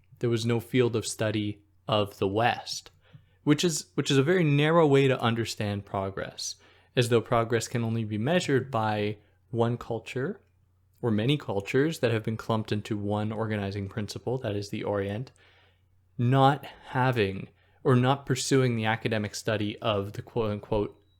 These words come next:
other, as though that is the only way to exert power. Of course, this completely obviates the consideration of religious power, of political power, of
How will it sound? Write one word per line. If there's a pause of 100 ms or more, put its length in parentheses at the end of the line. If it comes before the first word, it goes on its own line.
other, (760)
as
though
that
is
the
only
way
to
exert (240)
power. (400)
Of
course,
this
completely (1800)
obviates (380)
the
consideration (100)
of (200)
religious
power, (540)
of
political
power, (360)
of